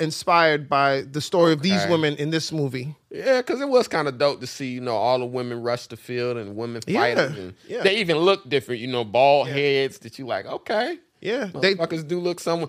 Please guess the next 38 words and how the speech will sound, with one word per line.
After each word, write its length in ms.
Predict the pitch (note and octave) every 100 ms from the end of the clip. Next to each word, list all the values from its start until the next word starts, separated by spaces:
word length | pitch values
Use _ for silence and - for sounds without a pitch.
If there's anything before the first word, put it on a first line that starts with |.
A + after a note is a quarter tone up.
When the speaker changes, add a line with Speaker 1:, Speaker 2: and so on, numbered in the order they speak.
| - -
Speaker 2:
a 60 |
woman 320 | C#3+ G#3+ C4 G#3
that 100 | G3
don't 180 | G3+
give 120 | G3+ G3
a 80 |
fuck 220 | F#3 G3 F#3
about 240 | F3 F#3
her 100 | F3
hair 240 | F#3+ A3 E3+
is 80 | D3
a 20 |
woman 320 | D#3 E3+ D#3+
I'm 160 | F3 F#3+
afraid 460 | B2+ F#3+ F#3+ C#3+
of. 240 | G2+ C2+ -
Speaker 1:
They 160 | F#3
trained 320 | G3+ A3+ G3+ F#3
hard, 560 | F#3+ G3+ G#3 A3 A3 _ D#3+
and 100 | D#3+
they 80 |
were 80 | E3
training, 300 | E3+ F3+ E3+
she 180 | D#3 F#3
said, 240 | E3+ E3
for, 80 | -
like, 180 | D3+ C3+
six 380 | - - D#3+ -
months, 240 | D#3+ C#3+
I 80 | C#3+
think, 280 | C#3+ C3 - _ _ _ -
uh, 400 | D3 C3+ B2+ C3 _
for 180 | - D#3
these, 340 | D3 C#3 C3 -
for 140 | E3
this 240 | C#3+ B2+
role. 360 | D3 C#3 B2+ - _ -
Speaker 2:
Okay. 460 | A#2 - F#2+ F#2+